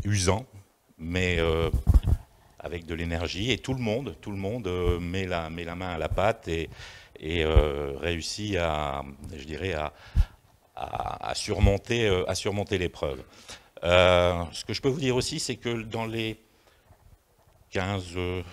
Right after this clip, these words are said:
quinze jours, un mois qui suivent l'attaque, euh, vous êtes les, je dis pas les rois du monde, hein, mais on vous amène le petit café le matin, on prend, on prend soin de vous, on vous donne les petits croissants.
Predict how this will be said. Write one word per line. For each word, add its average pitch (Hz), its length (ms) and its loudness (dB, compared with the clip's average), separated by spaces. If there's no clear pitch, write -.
quinze 90 220 -6
jours, 90 500 -6
un 90 100 -2
mois 92 320 0
qui 104 160 -8
suivent 95 320 -8
l'attaque, 101 560 -2
euh, 80 640 0
vous 85 240 -6
êtes - 140 -4
les, 90 200 -6
je 98 60 -12
dis 92 100 -10
pas 101 160 -2
les 98 100 2
rois 95 200 0
du 101 80 -6
monde, 123 240 -4
hein, 104 100 -2
mais 95 180 -2
on 95 100 0
vous 90 200 -4
amène 101 240 0
le 95 60 0
petit - 180 -14
café 117 400 -2
le 107 60 -2
matin, 113 500 -2
on 110 120 -2
prend, 90 360 -6
on - 80 0
prend - 180 -6
soin 110 240 -6
de 107 80 -4
vous, 113 480 -2
on 95 220 -2
vous 90 160 -6
donne 92 180 0
les 87 100 0
petits 98 180 -4
croissants. 117 720 2